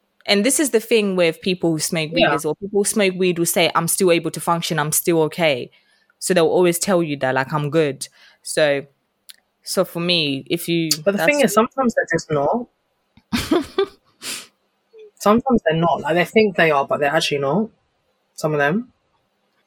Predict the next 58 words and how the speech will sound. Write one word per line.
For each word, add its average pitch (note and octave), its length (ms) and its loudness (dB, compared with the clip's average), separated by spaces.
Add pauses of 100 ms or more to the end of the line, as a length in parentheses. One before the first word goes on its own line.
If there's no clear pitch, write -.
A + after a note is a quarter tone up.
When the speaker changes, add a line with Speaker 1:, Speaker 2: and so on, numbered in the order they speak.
(120)
Speaker 1:
'Cause G#3 180 0
you A#3+ 140 0
see A#3+ 300 2
it - 80 0
from F3 180 -2
a E3+ 60 0
n-, F3 300 -4
we F#3+ 120 -2
see G3 220 -2
it - 100 -4
from E3 200 -6
non-smokers' F3 640 -2
point C#3 280 -8
of C3+ 100 -10
view C3 180 -12
there. A2+ 200 -10
That's D3 240 -12
why. C3+ 240 -8 (2000)
Speaker 2:
Yeah, D4+ 220 8
that's G#3+ 200 4
the, G3 120 2
and G#3+ 160 6
that's, A#3+ 220 0 (140)
that's, G#3 260 4
that's F#3+ 300 0
why F3 120 4
I - 20 6
wouldn't, D3+ 560 2
like, D3 320 0 (440)
that's G3 220 0
why F#3+ 120 6
for E3+ 120 -8
me F3 120 2
it C#3+ 60 -2
is G3 100 4
a A3 40 4
deal D3+ 160 2
breaker, C#3+ 280 -2
because D3 500 -2 (1080)
somebody G#3+ 420 4
that E3+ 300 0
smokes D#3+ 380 -2
weed F3 220 4
will D3+ 80 2
be D3+ 80 2
able D3+ 160 0
to D3+ 140 -2
relate D3+ 340 2
and D3+ 100 -6
stuff, C#3 260 -6
but D3 100 -2
somebody F3+ 320 2
that D3+ 140 2
doesn't E3 220 0
smoke D3 280 -6
weed C#3+ 140 -2
like C3 240 -4
me, D3 440 -2